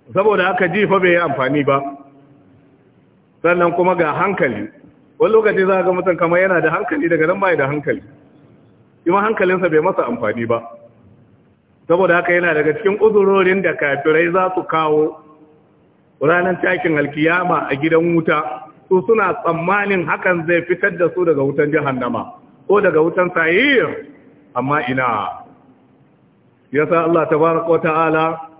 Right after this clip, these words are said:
ya ce, "Fa'tarafu bi za-, eh, na'am.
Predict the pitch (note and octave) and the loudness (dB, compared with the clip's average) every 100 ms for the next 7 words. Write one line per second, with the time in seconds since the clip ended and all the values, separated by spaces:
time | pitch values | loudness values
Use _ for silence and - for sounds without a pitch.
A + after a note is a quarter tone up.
0 | - _ _ - C3+ D#3 C#3+ C#3 C#3 F#3 | -20 _ _ -6 -2 0 2 0 0 0
1 | F#3+ E3 E3+ E3 D#3 D3 D#3 - - - | 0 0 0 0 0 0 0 -2 -12 -4
2 | B2+ C3 B2+ A#2+ A2 D#3+ D#3 A2 - | 0 2 2 2 0 0 -2 -4 -10